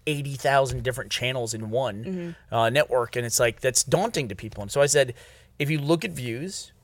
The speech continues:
Speaker 1: and you look at subscriber counts, you're not getting a full picture for an audience. And I talked about all the things we've done at Rooster Teeth.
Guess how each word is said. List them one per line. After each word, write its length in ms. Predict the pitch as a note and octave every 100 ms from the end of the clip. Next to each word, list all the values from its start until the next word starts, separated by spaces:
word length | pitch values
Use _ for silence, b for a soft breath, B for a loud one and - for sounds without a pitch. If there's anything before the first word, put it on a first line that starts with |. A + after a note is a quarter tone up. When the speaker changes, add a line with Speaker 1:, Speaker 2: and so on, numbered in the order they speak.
| -
Speaker 1:
and 160 | C3+ C3+
you 80 | C#3
look 160 | D#3+
at 80 | F3+
subscriber 480 | C#3+ - D#3+ G#3 F#3+
counts, 340 | - F#2+ A2+
you're 100 | C#3+
not 400 | D3+ D#3 E3 -
getting 240 | C#3 D3 C#3
a 40 |
full 220 | - D3+
picture 460 | C3 G#3+ - - F2
for 400 | - A#2 A2+ A#2
an 140 | B2+ B2+
audience. 400 | D3+ E3+ - A#2
And 60 |
I 100 | A#2 - b b b
talked 200 | C#3+ C3
about 180 | C#3 -
all 160 | B2+
the 80 | C#3+
things 180 | C#3+ C#3
we've 120 | C3
done 140 | B2 B2+
at 80 |
Rooster 240 | A#2+ A2 A2
Teeth. 320 | - C#3 -